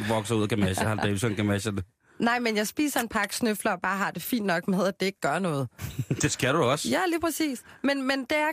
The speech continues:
Speaker 2: kvinders, men altså, man kan
Speaker 1: Så
Speaker 2: deltage.
Speaker 1: kvinder skal begynde at bedømme kvinder?
Speaker 2: Ja, det er jo lidt det. Altså, der skal man helst, øh, ja, have hofteskål, der stikker ud, eller, altså, der var jo nogle giner, der blev fjernet. Jeg kan ikke huske, hvor.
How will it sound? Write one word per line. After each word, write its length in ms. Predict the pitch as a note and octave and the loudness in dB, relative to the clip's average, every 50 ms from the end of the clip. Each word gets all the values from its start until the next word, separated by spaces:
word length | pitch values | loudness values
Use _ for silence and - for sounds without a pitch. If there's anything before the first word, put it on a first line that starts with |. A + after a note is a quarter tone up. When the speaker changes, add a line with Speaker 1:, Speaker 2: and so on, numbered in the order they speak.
| - | -2
Speaker 2:
kvinders, 380 | - - C#4+ C4+ C4+ C#4+ C#4 - | -2 -2 0 2 2 0 0 0
men 160 | C4+ C4+ C4+ | 0 0 0
altså, 200 | A#3 C4+ - C#4 | 0 0 0 0
man 140 | C#4+ C#4+ C#4 | 0 0 0
kan 80 | D#4+ | -2
Speaker 1:
Så 60 | - - | -4 -2
Speaker 2:
deltage. 220 | - - - F4+ G4 | 0 2 2 2 4
Speaker 1:
kvinder 220 | E3+ F3+ - G3 | 4 4 4 2
skal 140 | G3 - F#3 | 2 0 -2
begynde 240 | D#3+ D#3 D#3 D3 B2+ - | -2 0 0 0 0 0
at 60 | C#3 | -2
bedømme 280 | C#3+ A#2+ C#3+ B2+ C3+ | -2 0 0 0 0
kvinder? 280 | A#2+ - A2+ F#2+ F#2+ F#2+ F2+ - - - - | 0 0 0 0 0 -2 -4 -6 -8 -6 -4
Speaker 2:
Ja, 120 | F#3+ E3+ - - - - - - - | -4 -2 -2 -4 -8 -10 -6 -2 0
det 60 | A#3+ | 2
er 100 | B3+ C4+ | 2 2
jo 60 | C4+ | 2
lidt 260 | C4+ B3+ B3 A#3+ - | 2 2 0 0 0
det. 200 | A3 G#3+ G3+ G#3 - | -2 0 0 0 0
Altså, 200 | - G#3+ G#3+ A#3 | 0 0 0 0
der 140 | G#3+ B3 B3+ | 0 0 -2
skal 160 | A3+ - B3+ | -2 -2 -2
man 120 | A#3+ A3 | 0 0
helst, 400 | G#3+ A#3 A#3+ G#3 - G#3 - - A#3 | 2 2 0 0 -2 -6 -6 -2 0
øh, 60 | A3 G#3+ G3+ G3 F#3+ F#3 E3+ C#2+ - | 2 2 4 4 2 2 0 0 0
ja, 180 | - F#3+ G3 G3 | 0 0 0 0
have 640 | F#3 - - - G#3+ G3+ G3 F#3+ F#3+ F3+ F3 E3+ D#3 - - - | -2 -4 -4 -2 0 2 2 2 2 2 2 0 -2 -6 -10 -10
hofteskål, 680 | - - A3 G#3 - - B3 G#3+ - A3 G#3 G3+ G3 F#3 | -4 -4 -4 -2 -2 -4 -6 -4 -2 0 0 0 0 0
der 60 | G3+ | -2
stikker 340 | F3 - - G3 F#3+ G3+ G3+ | -4 -2 -2 -2 0 0 0
ud, 220 | G3+ G#3+ A3 - - | 0 0 -2 -2 -2
eller, 200 | G3+ G3+ G3 F#3 F3+ F3 F3 F3 E3+ E3+ E3+ | 0 0 0 0 0 0 0 0 0 -2 -2
altså, 400 | - - F#3+ E3+ G3+ F#3 F3 E3 - | -2 -4 -4 -2 -2 -2 -2 -2 -2
der 60 | - | -2
var 240 | G3+ G#3 G#3 G#3 A3 | -2 0 0 0 0
jo 100 | A#3 A#3 | 0 0
nogle 240 | A#3 A#3 G#3+ G#3+ G#3 - - | 0 0 0 0 0 -2 0
giner, 460 | B3 A#3+ A3+ G#3+ A#3 A#3+ C4+ C#4 C4+ - _ _ - - - _ _ - | 0 0 2 2 2 2 2 0 -2 -4 _ _ -20 -20 -20 _ _ -6
der 80 | G#3 | -4
blev 200 | G3+ G#3+ G#3+ G3+ | -2 -2 -2 -2
fjernet. 460 | F3+ - - G#3 G3 F3+ F3+ G3+ A3 | -2 -2 0 0 0 0 0 0 0
Jeg 100 | A3 G#3+ - | -2 -2 -2
kan 80 | - | -4
ikke 100 | B3 - | -4 -2
huske, 260 | - C4 B3 - - G3 | 0 -2 0 0 0 0
hvor. 340 | F3+ D#3+ D3+ - - - | 2 2 0 -2 -4 -12